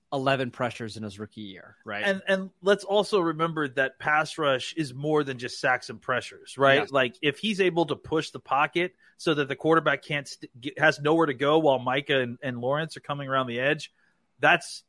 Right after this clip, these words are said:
Speaker 2: that's good value. That's, that,
Speaker 1: Sure.
Speaker 2: that's disruption, which is production. So, um, I, I think that, you know, there is going to be a, a lot of box score, s-, you know, eyeballing with him,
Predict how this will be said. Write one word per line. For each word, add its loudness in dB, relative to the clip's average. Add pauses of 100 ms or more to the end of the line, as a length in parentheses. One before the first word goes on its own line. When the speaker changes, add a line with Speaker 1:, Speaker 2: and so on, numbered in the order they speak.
(140)
Speaker 2:
that's 2
good 4
value. 2
That's, 0 (160)
that, 2
Speaker 1:
Sure. 2
Speaker 2:
that's 2
disruption, 0
which -2
is -10
production. -2
So, 2 (360)
um, 4 (100)
I, 4
I 4
think -4
that, 0 (100)
you -4
know, -2 (440)
there 4
is 2
going -2
to -4
be -4
a, 0
a 0
lot 4
of -4 (280)
box 0
score, -4 (600)
s-, -18
you -8
know, -4
eyeballing 4
with -6
him, -2